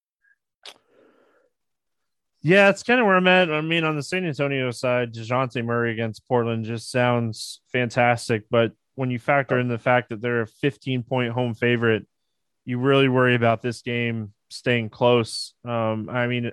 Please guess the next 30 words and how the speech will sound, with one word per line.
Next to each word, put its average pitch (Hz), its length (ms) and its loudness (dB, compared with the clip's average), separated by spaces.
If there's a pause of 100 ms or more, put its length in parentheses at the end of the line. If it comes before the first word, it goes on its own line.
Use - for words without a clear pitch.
I 123 100 -6
think 131 140 -6
the, 131 280 0
the 127 100 -6
same 139 300 -2
goes 131 200 2
for - 140 -2
all 131 140 4
these 123 160 -4
guys, 107 240 -10
Keldon 117 280 -2
Johnson, 117 540 -2 (420)
Jakob 120 400 -2
Poeltl, 127 600 2 (120)
um, 113 300 -2
Vassell, 117 600 0 (680)
all 170 540 4 (100)
seem 156 720 -2 (140)
to 147 100 -6
be 139 340 4
in 131 280 0
great 139 480 0
spots - 580 0
here 120 420 -4 (240)
going 139 260 2
up 135 140 0
against 127 260 -6
Portland. 135 380 0
It's 110 160 -6
just, 127 360 -6